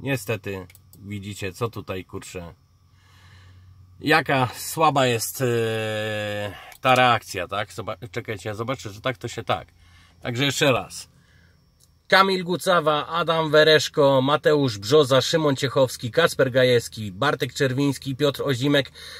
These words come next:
Przemek Porębski, Kamil Strulak. Dla was, kochani, serdeczne pozdrowienia w tym materiale. Trzymajcie się ciepło. Bartaś się kłaniał.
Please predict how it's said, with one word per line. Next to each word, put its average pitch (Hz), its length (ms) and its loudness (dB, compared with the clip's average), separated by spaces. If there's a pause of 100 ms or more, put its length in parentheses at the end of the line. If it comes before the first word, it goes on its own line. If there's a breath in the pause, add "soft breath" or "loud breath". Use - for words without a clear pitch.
(140 loud breath)
Przemek 156 400 2
Porębski, 147 880 0 (180)
Kamil 135 520 0
Strulak. - 720 -4
Dla 135 360 0
was, 139 400 -4 (240)
kochani, 117 520 0 (120)
serdeczne 120 840 2 (320 soft breath)
pozdrowienia 123 680 4 (200 soft breath)
w - 100 -20
tym 131 140 0
materiale. 98 460 -2 (340 loud breath)
Trzymajcie 165 480 2
się - 120 -8
ciepło. 107 360 -6 (400 soft breath)
Bartaś 107 420 2
się - 160 -10
kłaniał. 104 400 -2